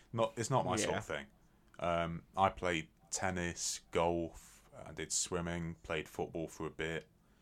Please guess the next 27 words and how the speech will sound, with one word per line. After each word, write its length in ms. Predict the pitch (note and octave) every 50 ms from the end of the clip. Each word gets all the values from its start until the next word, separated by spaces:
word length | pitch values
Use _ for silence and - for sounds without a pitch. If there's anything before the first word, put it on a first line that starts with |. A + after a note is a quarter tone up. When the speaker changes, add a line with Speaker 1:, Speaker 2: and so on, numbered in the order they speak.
| - - - _ _ - - - - -
Speaker 1:
Um, 440 | D#2+ D#2 D#2+ D#2 D#2 D#2 D2+ D2 C#2 - _ _ _ _ -
none 280 | G2+ G2+ G#2+ A2 G#2+
of 60 | G#2 G2+
my 120 | G2 G2
family's 380 | F#2+ - - F#2 F2 E2+ E2 D#2+
interested 480 | E2 E2+ E2 - - E2+ - - - D#2
in 60 | D2
football 600 | - - - F2+ - - F#2 F#2 F#2+ F#2+ F#2+ - - - - -
remotely, 640 | E2 E2 F2 F2+ F2 F2 - D#2+ F2+ F2 E2+ - - - - - - - - - - _ _ _ _ _ - -
uh, 400 | - D2+ D2+ D2 C#2+ C#2+ C#2+ C#2+ C#2 -
or 180 | F2 F2+ F2
tennis 640 | - - - G2 F#2+ F#2+ F#2 E2+ - - - - - _ _ _ _ _
or 180 | - E2 D#2+ D2+
golf. 520 | - F2+ F2 E2+ F2 E2+ - - - - - - - - _ _ _ - _ _ - _ _ _ _ _ _ _ _ -
Uh, 300 | - D#2 D2 C#2+ C2+ C#2 -
no 100 | - F#2+
one's 140 | F2+ D2+ E2
really 200 | F#2 F#2+ E2+ D2+
interested 400 | D#2 D2+ - - E2 - - -
in 60 | D2+
swimming. 400 | - - - F2+ F2+ F2+ F2 F2 - -
<laughs> 40 | - - - _ - - - - _ _ _ - - _ - _ - - - - - - - - A2 - -
Um, 520 | - E2+ F2 E2+ E2+ E2+ E2 D#2+ - - - -
so 260 | - - - G2+ G2+
we, 100 | G#2 A2
we 200 | G#2+ A#2+ C3+ C#3+
didn't, 280 | C#3+ D#3 D3+ C#3 A2+ -